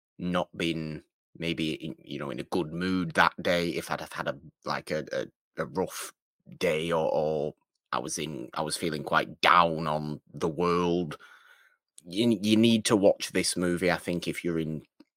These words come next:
reasonably good spirits, because I think it just really lifts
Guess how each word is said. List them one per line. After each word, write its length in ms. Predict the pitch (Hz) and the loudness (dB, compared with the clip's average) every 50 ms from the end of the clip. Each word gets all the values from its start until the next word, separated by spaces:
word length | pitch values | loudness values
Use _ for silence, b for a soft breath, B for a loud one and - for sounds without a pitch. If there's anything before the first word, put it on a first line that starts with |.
| _ _ _ - | _ _ _ -12
reasonably 680 | - 85 87 87 82 90 95 85 76 82 82 78 78 73 _ _ _ _ _ _ _ _ - 82 73 | -6 -4 -4 -2 -2 -2 -2 -2 -2 0 -2 -2 -2 -6 _ _ _ _ _ _ _ _ -16 -6 -2
good 260 | - 92 85 87 - | 0 0 0 0 -2
spirits, 600 | - - - - 117 113 113 123 - - - - - | -2 -2 2 4 6 6 6 6 4 0 -4 -6 -4
because 280 | - 87 - 80 69 | -4 -2 -2 -4 -6
I 40 | 82 | -6
think 280 | - - - 76 73 - | -8 -6 -8 -8 -8 -8
it 120 | - - | -12 -10
just 180 | - 80 76 - | -8 -8 -8 -8
really 800 | 80 71 64 67 - 73 73 73 73 - - - 78 73 71 73 | -8 -10 -10 -10 -10 -10 -10 -10 -12 -10 -8 -6 -6 -6 -8 -8
lifts 760 | 73 73 76 67 - - - - - - - - - - - | -8 -8 -8 -6 -8 -8 -10 -12 -10 -6 -4 -2 -2 -4 -4